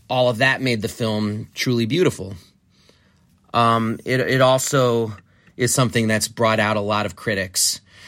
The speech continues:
So I thought, I mean, so just if you ask me what I thought, like, I thought the film was a triumph as an imagining of what took place.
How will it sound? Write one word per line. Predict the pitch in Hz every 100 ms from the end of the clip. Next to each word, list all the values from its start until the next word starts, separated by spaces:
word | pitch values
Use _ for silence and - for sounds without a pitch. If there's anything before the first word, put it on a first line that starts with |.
| -
So | - - 143
I | 180
thought, | 226 202 156
I | 143
mean, | 147 139
so | 151
just | 135 -
if | 156
you | 151
ask | 135
me | 123
what |
I | 101
thought, | 135 123
like, | 110
I | 131
thought | 151 160
the | 135
film | - 131 123
was | 117 110
a |
triumph | 95 - 123 120 107 95
as | - 107 110
an | 110
imagining | 104 107 113 110 107 98 95 - _ - - - _ -
of | 110 92
what | 113 -
took | - 110
place. | - 113 104 101 - -